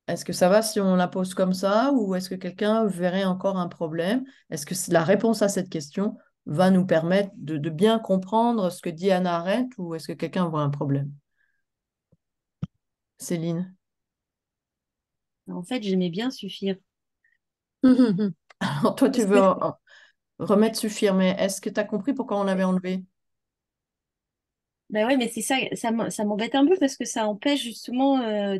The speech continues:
Speaker 2: d'aller chercher d'autres réponses que, euh, le dialogue pour être humain.
Speaker 1: Ah ouais, mais nous, ce qu'on cherche, là, dans un premier temps, c'est comprendre ce qu'elle dit. Hein ?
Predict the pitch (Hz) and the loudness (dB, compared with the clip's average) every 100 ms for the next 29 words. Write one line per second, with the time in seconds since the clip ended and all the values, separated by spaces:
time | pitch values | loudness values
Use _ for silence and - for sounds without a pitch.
0 | 175 208 202 202 208 - 269 220 202 254 | 0 0 0 -4 -8 -8 -8 -6 -4 -6
1 | - 226 202 196 185 262 285 - - 247 | -8 -8 -6 -6 -2 -2 -2 -4 -6 -4
2 | 254 233 214 196 185 180 180 196 262 262 | -2 -2 0 2 0 0 -2 -2 -2 -2
3 | 190 - _ _ _ _ _ 208 190 - | -6 -12 _ _ _ _ _ -10 -10 -10
4 | 220 247 202 214 185 175 151 196 254 269 | -4 2 4 4 4 4 4 4 4 2
5 | - 226 220 320 320 311 226 208 202 196 | 0 0 0 -2 -2 -2 -2 0 -2 -2
6 | 226 233 302 311 196 - 277 262 349 285 | -4 -4 -6 -6 -8 -4 -4 -2 -2 -2
7 | - 233 240 262 165 135 - _ _ 156 | -2 0 2 2 2 -4 -18 _ _ -10
8 | 156 214 | -8 -8